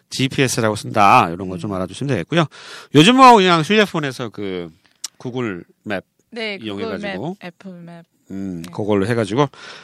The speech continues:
Speaker 1: 혹시라도 미국 가셔가지고 이렇게 뭐 렌트해가지고 차 이렇게 운전하시는
Speaker 2: 네.
Speaker 1: 경우에, 어, 많이 쓰시게 될 수 있으니까 뭐 참고로 좀 알아두시기 바랍니다. 자, 길찾기 관련된 표현 한번 알아볼게요. 첫 번째 표현입니다.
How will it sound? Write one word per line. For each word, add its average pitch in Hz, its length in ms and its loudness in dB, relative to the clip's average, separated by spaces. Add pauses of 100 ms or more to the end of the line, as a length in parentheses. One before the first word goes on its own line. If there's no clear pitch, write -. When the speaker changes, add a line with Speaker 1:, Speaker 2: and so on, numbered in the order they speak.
(120)
Speaker 1:
혹시라도 127 500 6
미국 117 240 0
가셔가지고 107 540 -4
이렇게 98 340 -2 (260)
뭐 92 140 -10
렌트해가지고 110 840 -4
차 - 160 -6
이렇게 113 220 -6
운전하시는 104 500 -6
Speaker 2:
네. - 140 -14
Speaker 1:
경우에, 110 540 -4 (480)
어, 98 100 -10
많이 98 180 -2
쓰시게 107 680 -2
될 104 140 -8
수 - 120 -8
있으니까 110 400 -2 (180)
뭐 - 100 -16
참고로 127 260 -6
좀 104 120 -6
알아두시기 107 640 -4 (440)
바랍니다. 147 640 4 (540)
자, 185 260 10
길찾기 190 320 6
관련된 202 300 4
표현 202 180 -2
한번 180 260 2
알아볼게요. 139 800 6
첫 185 160 -6
번째 165 720 2
표현입니다. 120 1000 2